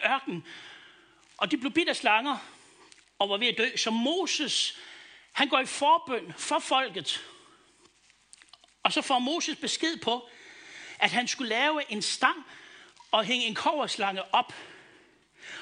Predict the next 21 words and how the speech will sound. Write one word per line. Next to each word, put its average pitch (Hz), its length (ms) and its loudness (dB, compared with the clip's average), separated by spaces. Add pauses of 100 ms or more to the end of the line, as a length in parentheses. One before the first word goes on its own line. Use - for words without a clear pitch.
(220)
Og 240 140 8
når 262 220 4
folk 294 400 2
så 269 360 4 (140)
hen 359 500 2 (500)
til - 160 -2
kobberslangen, 185 880 0 (360)
så - 140 -6
ville 170 140 -4
de 160 60 -4
blive 151 140 -6
helbredt. 196 320 -10 (1080)
Wow! - 320 0 (2250)
Her 285 260 8
er, 285 40 6
hvordan 254 380 2
de 247 80 -2
jødiske 240 480 0
rabbiner 202 500 -2
i 208 80 -6
tusindvis 220 1000 -2